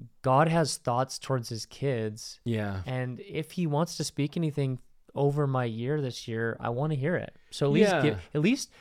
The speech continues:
Speaker 1: in a, especially in a busy season of holidays and all this stuff, like, whether it's in December or in January, like, give God space to speak to you.
Speaker 2: Yeah, I like that. Would it be fair to say, I mean, certainly this isn't a salvation issue for any, like, new believers or maybe,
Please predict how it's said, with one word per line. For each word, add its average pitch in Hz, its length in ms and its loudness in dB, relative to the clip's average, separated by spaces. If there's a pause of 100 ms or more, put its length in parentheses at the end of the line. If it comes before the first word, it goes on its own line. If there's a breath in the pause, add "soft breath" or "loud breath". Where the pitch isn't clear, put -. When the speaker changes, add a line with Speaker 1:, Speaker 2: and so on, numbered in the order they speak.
(340 soft breath)
Speaker 1:
in 156 120 2
a, 147 80 6
especially 175 520 2
in 196 80 6
a 143 60 4
busy 135 480 2
season 131 540 0
of 113 80 -2
holidays 139 580 4
and 123 80 -2
all 123 80 0
this 120 160 -2
stuff, 127 320 -2
like, 117 220 -6 (760 soft breath)
whether 135 360 2
it's - 280 -6
in 123 220 -10
December 175 540 2
or 135 200 -2
in 120 140 -4
January, 156 720 4 (260 soft breath)
like, 123 280 -4
give 151 380 2
God 131 320 2
space - 500 -4
to 123 100 -8
speak - 420 -6
to 113 120 -6
you. 98 240 -6
Speaker 2:
Yeah, 135 520 2 (160)
I 131 120 -2
like 139 240 2
that. 127 160 0
Would 175 140 4
it 233 100 0
be 202 100 -2
fair 160 220 0
to 135 60 -2
say, 104 340 0
I 101 40 -2
mean, 107 220 0
certainly 123 400 2
this 113 240 0
isn't 101 320 -4
a 92 80 -8
salvation 113 720 0
issue 110 440 0
for 104 200 -2
any, 104 260 -2
like, 95 340 -4
new 127 280 -2
believers 113 760 0
or 101 280 -6
maybe, 104 520 -2